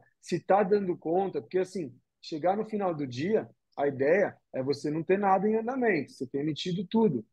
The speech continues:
antes da galera ir embora, né? Então, um controle que é, a-, até deixa a galera mais motivada em saber, "Pô, tem, tem pedido lá pra emitir nota, então vamos lá." Então, um painel que não vai trazer dados financeiros, não vai trazer nada,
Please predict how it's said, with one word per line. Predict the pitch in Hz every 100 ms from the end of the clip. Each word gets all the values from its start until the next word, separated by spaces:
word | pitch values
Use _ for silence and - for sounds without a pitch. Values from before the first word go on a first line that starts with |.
| 139
antes | 135
da | 131
galera | 127 127 127
ir | 131
embora, | 123 101 -
né? | 123 151 - _ _ _
Então, | 165 196 - _ _ _ _ _
um | 160
controle | 180 196 180 180 202 190 127 - _
que | -
é, | 170 175 175
a-, | 165 151 160
até | 190
deixa | 190 196 202
a | 175
galera | 170 175 175
mais | 175 226
motivada | 226 226 220 214 151 165 202 202
em | 190
saber, | - 180 175 165
"Pô, | 214 - - _ _ _
tem, | 190 214 -
tem | 202 196
pedido | 196 190 208
lá | 202
pra | 208
emitir | 208 - 220
nota, | 202 196 165 131
então | 190
vamos | 185 214 208
lá." | 190 180
Então, | 156 180 185 _ _
um | 262
painel | 254 226 208
que | 185 220
não | 202
vai | 196
trazer | 190 175 170
dados | 151 160 -
financeiros, | 170 147 123 - 143 170 139
não | 135
vai | 143
trazer | 151 127 131
nada, | 131 156